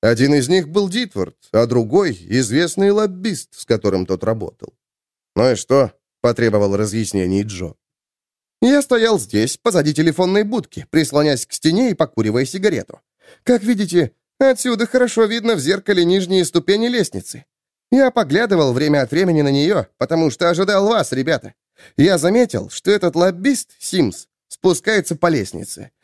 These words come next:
но при этом он еще и жестикулировал так, как будто с кем-то разговаривал. Это меня заинтересовало. Я заглянул за угол будки и увидел его напрямую. Он был действительно не один, с ним был Дитвард.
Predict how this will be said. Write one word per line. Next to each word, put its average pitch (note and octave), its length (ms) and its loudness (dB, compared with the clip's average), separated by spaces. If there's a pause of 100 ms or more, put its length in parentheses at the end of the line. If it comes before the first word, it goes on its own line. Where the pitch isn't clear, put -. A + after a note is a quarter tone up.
(180)
но - 140 4
при F#3 180 0
этом F#3+ 240 2
он E3+ 100 4
еще D#3 280 0
и F#3+ 120 0
жестикулировал E3+ 800 0
так, F#3+ 320 -4
как B2 240 -4
будто E3+ 320 0
с - 80 -6
кем-то G3 280 -2
разговаривал. F#3+ 680 -2 (400)
Это A2 220 0
меня C3 240 2
заинтересовало. E3+ 920 -2 (420)
Я C4+ 280 2
заглянул G3 480 0
за G3 160 0
угол E3+ 280 2
будки F#3+ 320 -4
и D#3+ 180 0
увидел F3+ 380 2
его E3 200 4
напрямую. A3 640 0 (340)
Он C#3 240 2
был F3+ 180 2
действительно F3+ 640 0
не F#3 100 4
один, F#3 380 -2 (240)
с - 120 -10
ним A3+ 220 2
был G#3 220 0
Дитвард. - 500 -6